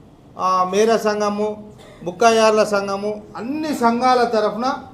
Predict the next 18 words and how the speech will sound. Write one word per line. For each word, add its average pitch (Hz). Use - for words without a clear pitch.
వారిని 214
ఘనంగా 214
సన్మానించుకోవాలి. 202
ఎందుకంటే 240
మా 196
యొక్క 233
బిడ్డల 226
భవిష్యత్తు 247
రేపు 226
ఈ 214
కులగణాల 240
ద్వారా 226
నిర్ణయించబడుతుంది. 220
వారి 185
అభివృద్ధి 233
కానీ, 226
సప్లాన్లు 240
కానీ 220